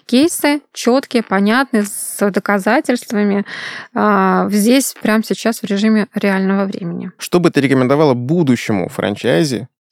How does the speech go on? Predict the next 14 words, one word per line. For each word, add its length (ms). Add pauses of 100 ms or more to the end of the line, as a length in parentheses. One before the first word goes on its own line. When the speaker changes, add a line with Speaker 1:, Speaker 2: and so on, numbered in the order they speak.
(480)
Speaker 2:
перед 240
покупкой 800
франшизы 800
именно 320
для 240
себя? 560
Как 260
нужно 280
подготовиться? 760 (200)
Speaker 1:
Первое, 320
это, 120
конечно, 400
подготовить 480
инвестиции, 680